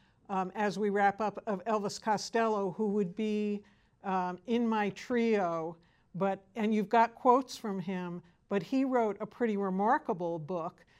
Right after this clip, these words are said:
So, um, maybe when they do write these books that are just, um, they're very revealing and intimate. Keith's was, Elvis's was. Um, maybe at that point you step back and say, like you just said,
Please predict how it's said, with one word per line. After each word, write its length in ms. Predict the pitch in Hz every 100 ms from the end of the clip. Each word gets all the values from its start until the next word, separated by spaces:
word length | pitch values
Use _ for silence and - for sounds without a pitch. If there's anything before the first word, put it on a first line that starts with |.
| _
So, 440 | - 220 196 190 190
um, 300 | 202 196 190 214
maybe 440 | 220 247 302 247
when 260 | 202 220 214
they 160 | 214
do 320 | 180 233 294
write 360 | 262 185 185 185 226
these 420 | 214 196 175 - - 190
books 380 | 160 254 -
that 200 | 214 196
are 180 | 180 185
just, 580 | 170 190 190 - - - _ _ _ _ -
um, 340 | 196 185 175 -
they're 120 | 202
very 260 | 196 330 392
revealing 840 | 220 185 156 214 339 403 220 170
and 100 | 175 175
intimate. 480 | 262 349 240 180 - -
Keith's 440 | 262 247 247 -
was, 680 | 226 214 208 202 202 196 - -
Elvis's 580 | 226 220 233 - 226 -
was. 420 | 208 202 202 196 - _ _ -
Um, 260 | 214 214 -
maybe 400 | 240 262 262 233
at 120 | 220
that 220 | 240 269
point 260 | - 247 226
you 100 | 214
step 340 | - 226 220
back 320 | 226 226 240
and 120 | 214 185
say, 300 | - 220 202
like 280 | 202 196
you 100 | 220
just 240 | 208 226 -
said, 240 | 208 190